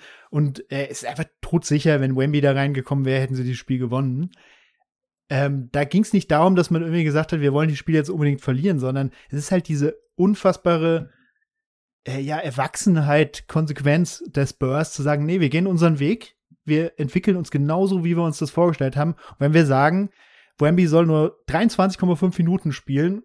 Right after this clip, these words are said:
und der hat schon dreiundzwanzig gespielt, dann spielt er auch nur noch eine halbe Minute und dann ziehen wir das so durch. <laughs> Das fand ich schon faszinierend.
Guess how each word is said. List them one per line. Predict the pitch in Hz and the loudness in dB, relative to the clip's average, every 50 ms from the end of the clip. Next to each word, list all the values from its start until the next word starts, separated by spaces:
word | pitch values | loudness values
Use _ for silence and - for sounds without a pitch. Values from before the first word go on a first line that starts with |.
| _ _ | _ _
und | - 147 151 143 - | -4 -4 -4 -2 -2
der | 151 147 | -2 -2
hat | 190 - | 0 0
schon | - 202 151 | 0 0 2
dreiundzwanzig | - 143 143 139 135 143 143 139 - | 2 0 0 2 0 -2 -4 -4 -6
gespielt, | - 147 - - 165 170 | -8 -8 -8 -8 -6 -6
dann | 175 151 | -6 -8
spielt | - - - 233 - | -4 0 2 2 4
er | 202 147 | 4 2
auch | 135 131 | 2 2
nur | 135 135 | 2 2
noch | 135 135 139 127 120 | 0 0 -2 -4 -6
eine | 127 127 127 | -6 -4 -2
halbe | 131 131 131 127 123 | -2 -2 -4 -4 -4
Minute | 123 123 120 117 117 120 - 135 160 - - - - - - - _ _ - _ - | -4 -2 -2 -4 -4 -4 -4 -4 -6 -6 -10 -20 -20 -20 -20 -20 _ _ -20 _ -4
und | 143 | -2
dann | 143 143 135 | -2 -2 0
ziehen | - 185 175 | 2 2 4
wir | 175 | 4
das | 165 156 - | 2 2 0
so | - 160 | 0 0
durch. | 143 156 156 147 120 - - - _ _ _ _ _ _ _ _ _ _ _ _ - | 2 4 4 4 2 0 -4 -12 _ _ _ _ _ _ _ _ _ _ _ _ -8
<laughs> | - - | -2 0
Das | - 180 - - - | 2 0 0 -2 -10
fand | - - - - 170 175 | -14 -4 0 0 2 2
ich | 160 143 | 2 2
schon | 165 160 139 | 0 -2 0
faszinierend. | - 165 147 - - - 151 151 160 170 156 147 165 190 - | 0 -2 -2 -2 -4 -4 -2 0 0 0 0 0 -2 -2 -4